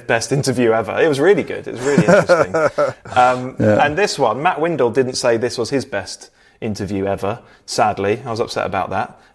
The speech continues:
Speaker 1: Um, but I sat down with him at Goodwood. He's the, the, the M D of Lotus Cars. Um, and it was a good time to sit down and talk to him because,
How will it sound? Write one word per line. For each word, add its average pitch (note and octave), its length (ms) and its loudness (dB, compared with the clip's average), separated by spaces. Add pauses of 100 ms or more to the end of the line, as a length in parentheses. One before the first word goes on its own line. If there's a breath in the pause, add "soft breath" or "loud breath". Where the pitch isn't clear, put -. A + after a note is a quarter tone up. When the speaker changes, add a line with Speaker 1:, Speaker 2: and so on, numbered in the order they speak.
(160)
Speaker 1:
Um, A2+ 340 0
but A#2+ 280 -6
I D3+ 120 6
sat C#3+ 200 -4
down C#3 200 0
with C3 100 -6
him C3+ 100 -2
at A2+ 120 -6
Goodwood. C#3 380 4
He's B2+ 220 -6
the, A2+ 420 0
the, G#2+ 320 -6
the G#2+ 320 -4
M A#2+ 220 -4
D A2+ 160 -2
of G#2 120 -2
Lotus G#2 360 -4
Cars. A2+ 540 0 (480 soft breath)
Um, G#2+ 480 -2
and B2 100 -2
it - 20 4
was B2+ 80 0
a C3 40 -6
good F#3+ 140 4
time A#2+ 180 -2
to A2 160 -4
sit - 160 -2
down A2+ 160 -4
and G2 60 -14
talk A#2+ 200 -4
to G#2 100 -8
him F#2+ 140 -10
because, G2+ 460 -6